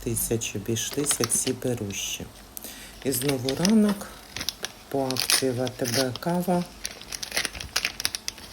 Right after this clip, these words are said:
Настрій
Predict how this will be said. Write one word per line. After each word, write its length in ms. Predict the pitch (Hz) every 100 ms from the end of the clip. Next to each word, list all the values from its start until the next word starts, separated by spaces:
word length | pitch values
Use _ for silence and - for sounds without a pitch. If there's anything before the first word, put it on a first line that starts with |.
| - - - - - - - - - - - - - - - - - - - - - - - - -
Настрій 600 | 143 135 127 - - 131